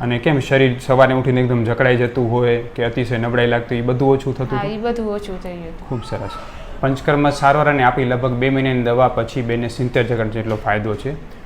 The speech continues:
Speaker 1: મોટે ભાગે એવા કેસીસમાં જે છે મેઇન અમારો કામ હોય છે પાચનને સુધારવું, બાકીની વસ્તુ ધીરે ધીરે શરીર પોતે જ પોતાનું પોષણ લઈને સારું કરતી હોય છે. એટલે, અ, ખાસ જે બહેનોને આવી પ્રોબ્લેમ છે, જે બહેનો જે છે એ દુબળા પતળા શરીરવાળા છે, જેમને વારે વારે પિત્તવાયુ થઈ જાય છે, એવા બહેનોને બેન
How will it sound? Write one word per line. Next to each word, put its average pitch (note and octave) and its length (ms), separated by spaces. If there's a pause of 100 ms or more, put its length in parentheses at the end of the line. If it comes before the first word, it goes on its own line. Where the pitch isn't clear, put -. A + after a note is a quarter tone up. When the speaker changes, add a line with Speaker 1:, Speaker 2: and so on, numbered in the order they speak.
(160)
Speaker 1:
મોટે B2+ 220
ભાગે C3 240
એવા B2+ 200
કેસીસમાં C3 680
જે B2+ 120
છે B2+ 200
મેઇન B2 260
અમારો B2+ 320
કામ B2 280
હોય B2 100
છે C3 180
પાચનને A#2+ 440
સુધારવું, B2 540 (360)
બાકીની C#3+ 440
વસ્તુ C3+ 360
ધીરે B2+ 240
ધીરે C3+ 220
શરીર C3 380
પોતે C#3+ 240
જ - 120
પોતાનું C3 360
પોષણ C3 280
લઈને B2 280
સારું A#2 300
કરતી D#3 260
હોય A2 200
છે. C#3 220 (420)
એટલે, C3 520 (140)
અ, A2+ 360 (200)
ખાસ C#3+ 340 (440)
જે C3+ 160
બહેનોને C#3 460
આવી C3 160
પ્રોબ્લેમ A#2+ 440
છે, A#2 160
જે A#2+ 220
બહેનો B2 340
જે A#2+ 140
છે B2+ 140
એ A#2+ 60
દુબળા A#2 280
પતળા A#2+ 300
શરીરવાળા B2 560
છે, B2 220
જેમને A2 280
વારે A2 220
વારે A2+ 200
પિત્તવાયુ C3 520
થઈ B2+ 200
જાય B2 200
છે, C3+ 320
એવા D#3 240
બહેનોને D#3+ 380
બેન D3+ 200